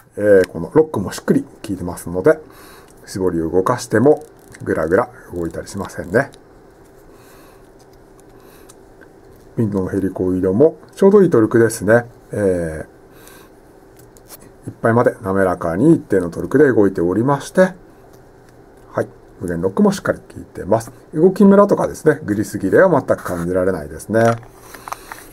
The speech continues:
付属品が、えー、こちらのリアキャップと、フロントキャップ、はい、になっております。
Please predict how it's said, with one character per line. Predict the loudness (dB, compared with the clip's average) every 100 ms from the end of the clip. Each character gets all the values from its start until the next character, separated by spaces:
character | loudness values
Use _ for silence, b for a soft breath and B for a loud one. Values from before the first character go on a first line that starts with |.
| -8
付 | 0
属 | 0 0
品 | -8 -4
が、 | -2 -4 -10 -20 -20 -16 -4
え | -2
ー、 | -2
こ | -6
ち | -8
ら | -6
の | -4
リ | -4 0 0
ア |
キ | 0 -2
ャ | -4
ッ | -6 -12
プ | -12
と、 | -6 -6 -8 -20 -20 -20 -20 -20 -20 -20 -20 -20 -20 -20 -16 -14 B B B B -20 -20 -20 -20 -20 -16
フ | -4
ロ | -2
ン |
ト | 0
キ | 0
ャ |
ッ |
プ、 | -2 -10 -20 -20 -20 -20 -10
は | -6
い、 | -6 -8
に | -12
な | -10
っ | -10
て | -10 -6
お | -4 0
り |
ま | 0 -2
す。 | -8